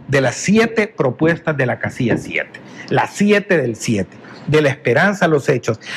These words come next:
a quien sí voy a abrir la investigación contra Guillermo Solván, Billy Solván, el abuelo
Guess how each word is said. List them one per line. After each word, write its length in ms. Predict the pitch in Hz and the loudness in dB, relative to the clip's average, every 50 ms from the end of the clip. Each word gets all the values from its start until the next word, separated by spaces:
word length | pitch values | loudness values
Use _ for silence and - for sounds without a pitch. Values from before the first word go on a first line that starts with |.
| - - | -4 0
a 160 | - 170 165 | 0 0 2
quien 260 | - 175 156 151 143 | 2 2 2 2 0
sí 440 | 131 - 277 294 302 294 302 294 - - | 2 2 4 4 4 2 -2 -6 -10 -4
voy 260 | - 156 160 190 208 214 | 0 2 4 4 4 4
a 200 | 220 208 190 175 | 4 4 2 2
abrir 440 | 156 151 185 208 240 269 285 269 | 2 2 4 4 6 4 4 4
la 140 | 254 247 226 | 4 4 4
investigación 960 | 202 190 170 147 143 131 - - - 143 131 123 117 - - 170 196 233 240 - - - - - - - - | 2 2 2 2 0 -2 -2 -2 0 2 2 0 0 2 2 4 4 2 0 -2 -8 -20 -20 -20 -6 0 2
contra 380 | 196 175 180 165 - - 151 | 2 4 2 2 0 0 0
Guillermo 500 | 131 131 127 135 156 175 180 185 190 190 | 0 0 0 2 4 4 4 4 2 0
Solván, 720 | 180 - - 185 180 175 143 135 165 180 190 185 165 143 139 | 2 2 2 2 2 2 0 0 0 0 2 0 0 2 2
Billy 320 | 226 262 277 269 240 196 | 4 4 4 4 2 2
Solván, 640 | - - 147 139 135 - 156 147 139 175 196 233 277 - - - - - - | 0 0 0 0 -2 -4 -4 -2 0 0 0 0 -4 -8 -14 -18 -20 -6 0
el 180 | - 185 170 151 | 2 2 2 2
abuelo 720 | 131 127 127 143 196 240 277 294 277 202 165 185 220 - | 2 0 2 2 2 4 4 4 4 4 2 2 0 -2